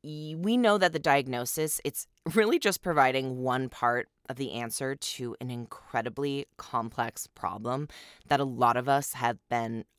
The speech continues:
unknowingly dealing with for a very long time. And so once you've been diagnosed, that's when you go, "Okay, <laughs> what now? What's next?" And that's why I love the free webinars that A D H D Online is putting on, because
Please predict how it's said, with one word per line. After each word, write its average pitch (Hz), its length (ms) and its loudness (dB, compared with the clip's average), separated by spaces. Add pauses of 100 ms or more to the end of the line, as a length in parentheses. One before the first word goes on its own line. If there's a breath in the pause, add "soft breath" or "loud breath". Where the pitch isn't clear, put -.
unknowingly 131 680 -2
dealing 113 380 -8
with 131 400 -6
for 113 320 -4
a 117 40 -4
very 113 380 -4
long 104 280 -4
time. 104 240 -6
And 120 100 -8
so 156 100 0
once 202 500 2
you've 220 120 -4
been 185 140 2
diagnosed, 127 640 2
that's - 320 -2
when 123 220 -4
you 123 120 -4
go, 110 460 -2 (240)
"Okay, 151 760 0
<laughs> - 0 -
what 147 420 4
now? 165 440 6
What's 160 420 2
next?" 185 320 6
And 151 100 0 (500 loud breath)
that's 170 120 -4
why 240 160 10
I 220 40 10
love 151 440 6
the 156 100 -2
free 139 320 -2
webinars 135 560 0
that 123 180 -2
A 127 80 -2
D 120 120 -4
H 120 180 -4
D 123 100 -4
Online 117 360 -4
is 113 80 -8
putting 123 280 -8
on, 117 220 -2
because 120 380 -6